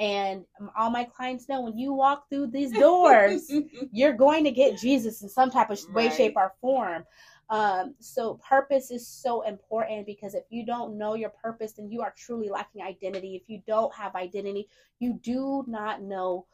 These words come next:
Speaker 1: who you are. You don't
Speaker 2: Mm-hmm.
Speaker 1: know where you're going. There is no map. There's no nothing. You're literally walking blind
Speaker 2: Mm-hmm.
Speaker 1: and muffled.
Speaker 2: Mm-hmm.
Speaker 1: There's nothing happening.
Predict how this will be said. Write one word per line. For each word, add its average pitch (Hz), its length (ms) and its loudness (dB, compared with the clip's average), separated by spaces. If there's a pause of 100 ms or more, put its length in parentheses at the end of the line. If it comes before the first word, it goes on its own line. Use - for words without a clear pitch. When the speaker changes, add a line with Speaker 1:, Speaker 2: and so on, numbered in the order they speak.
(280)
Speaker 1:
who 202 380 -4 (220)
you 196 180 -10
are. 180 360 -6
You 208 140 -6
don't 202 220 -2
Speaker 2:
Mm-hmm. 220 80 -10
Speaker 1:
know 196 100 -4
where 185 160 -10
you're 185 300 -8
going. 254 480 -4 (340)
There 208 240 2
is 196 180 -6
no 175 280 -8
map. 180 460 -6 (300)
There's 220 220 -2
no 208 140 -6
nothing. 185 420 -6
You're 208 220 -2
literally 208 440 -4
walking 185 680 -4 (100)
blind 170 560 -8 (100)
Speaker 2:
Mm-hmm. 185 280 -16 (160)
Speaker 1:
and 190 340 -4 (380)
muffled. 196 560 -2 (140)
Speaker 2:
Mm-hmm. 185 160 -20
Speaker 1:
There's 220 240 -2
nothing 202 380 -6
happening. - 600 -8